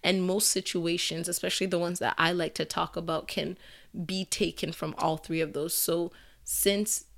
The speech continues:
those are the three places that I feel are beneficial and also I feel I'm equipped to talk about, I just wanna do that in every episode so I can make it as well-rounded and beneficial to you guys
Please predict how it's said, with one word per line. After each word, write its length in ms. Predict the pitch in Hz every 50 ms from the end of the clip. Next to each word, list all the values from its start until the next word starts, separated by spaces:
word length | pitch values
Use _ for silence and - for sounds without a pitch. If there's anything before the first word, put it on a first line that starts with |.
| - - - - - - - _ _ _ _ _ _ -
those 320 | 180 156 196 185 185 185
are 100 | 185 175
the 100 | 170 165
three 220 | - - 202 185
places 360 | 175 - 175 165 - - 170 170
that 120 | 165 160
I 160 | 160 156 160 165
feel 420 | - - - - 170 165 160 160 -
are 140 | - 160 160
beneficial 640 | 151 156 156 156 160 - - 160 165 - - 202
and 140 | 196 185 165
also 540 | - - 160 160 165 - - - 160 160 165
I 160 | - 165 160
feel 340 | 156 - - - 160 160 -
I'm 200 | - 156 156 156
equipped 480 | - - 156 - - - 185 170 - -
to 100 | - 170
talk 320 | - - - 180 180 -
about, 320 | - 180 175 175 175 - - - - - - - -
I 80 | 156
just 200 | 160 170 165 -
wanna 220 | - 165 165 170 160
do 240 | 160 151 165 170 170
that 260 | 170 156 160 - -
in 200 | - 151 156 -
every 320 | - 170 160 170 170 -
episode 500 | 170 160 - - - - - 165 160 165
so 140 | - - 165
I 60 | 165
can 220 | - - - 175 170
make 240 | 160 165 160 -
it 140 | - 160 - -
as 280 | - 160 160 156 160
well-rounded 840 | 156 156 175 170 175 175 170 170 165 156 160 156 151 160 165 156 -
and 160 | - 160 156
beneficial 520 | 156 156 160 160 - - 170 165 - - 156
to 200 | - - - 165
you 140 | 165 160 -
guys 320 | 151 139 151 160 160 -